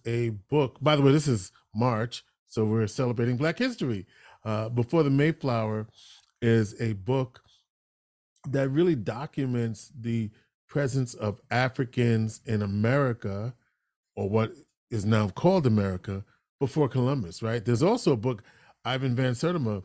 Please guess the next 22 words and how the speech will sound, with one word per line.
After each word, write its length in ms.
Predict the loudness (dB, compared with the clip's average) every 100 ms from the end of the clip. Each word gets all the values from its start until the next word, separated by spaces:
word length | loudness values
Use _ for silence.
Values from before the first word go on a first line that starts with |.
| -12 -20 -20 _
uh, 180 | -4 -2
They 220 | 2 2
Came 380 | 2 0 2 0
Before 340 | -2 -4 -6
Columbus. 640 | -4 -2 -2 -2 -6 -10 -18 _ _ _
And 180 | -4 -4
so 440 | -2 -2 0 -2 -8 _ _ -6
there 160 | -2
are 60 | 0
so 240 | -2 -4
many 280 | -2 -2 -2
different 500 | -2 -6 -6 -8 -6
ways 440 | -2 0 0 -2 -4
for 180 | -6
us 260 | -6 -8 -8
to, 320 | -2 0 0 -4 _ _ _ _ -6
to, 340 | 0 0 0 -6 _ _ -4
to, 180 | -4 -4
to, 240 | -6 -8 -8 -10
to 120 | -10
challenge 460 | -2 2 2 2 2
ourselves 580 | 0 -2 -4 -4 -6